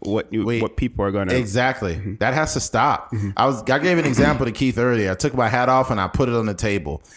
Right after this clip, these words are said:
Speaker 2: And I said, "Imagine if there's, like, ten or twelve people that walk in. Maybe a few will be like, 'Hey, I like your hat, man. I like your hat.'" But what are you gonna do when they say, "Damn, that's an ugly hat"?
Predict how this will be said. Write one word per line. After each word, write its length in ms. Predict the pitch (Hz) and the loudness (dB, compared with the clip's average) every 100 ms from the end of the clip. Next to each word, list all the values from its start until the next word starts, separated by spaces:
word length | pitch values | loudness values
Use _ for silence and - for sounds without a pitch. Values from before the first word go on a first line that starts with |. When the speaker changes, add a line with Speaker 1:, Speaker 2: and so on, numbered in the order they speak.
| - | -10
Speaker 2:
And 140 | 113 120 | -2 0
I 60 | |
said, 160 | 123 147 | 2 2
"Imagine 400 | 143 170 202 170 | 2 2 2 0
if 120 | 139 | 0
there's, 220 | 143 139 | 0 0
like, 220 | 123 107 | 0 -2
ten 200 | - 147 | -2 -2
or 60 | 123 | 0
twelve 300 | - 131 117 | 2 2 2
people 180 | 131 113 | 2 2
that 80 | 101 | 2
walk 340 | 107 101 - | 4 2 2
in. 220 | 101 85 | -2 0
Maybe 260 | 104 151 131 | 0 0 0
a 60 | |
few 160 | 110 131 | 0 0
will 60 | 113 | 2
be 80 | |
like, 140 | 107 110 | 0 0
'Hey, 120 | 156 | 2
I 60 | 147 | 2
like 200 | 143 139 | 2 0
your 100 | 131 | 0
hat, 260 | 143 98 | 2 0
man. 220 | 120 135 | -2 -2
I 40 | 135 | 0
like 180 | 139 113 | 0 0
your 100 | 110 | 0
hat.'" 280 | 135 98 - - | 0 -2 -8 -2
But 100 | 156 | 4
what 260 | 147 190 277 | 6 6 6
are 40 | |
you 180 | 254 262 | 6 4
gonna 240 | 233 220 175 | 4 4 4
do 180 | 202 | 4
when 140 | 208 175 | 4 4
they 140 | 170 | 2
say, 220 | 165 147 | 2 0
"Damn, 300 | 120 123 190 | 0 0 0
that's 200 | 151 135 | 0 -2
an 80 | 113 | -2
ugly 320 | 107 110 95 92 | 0 -2 -2 -2
hat"? 300 | 85 - | -2 -6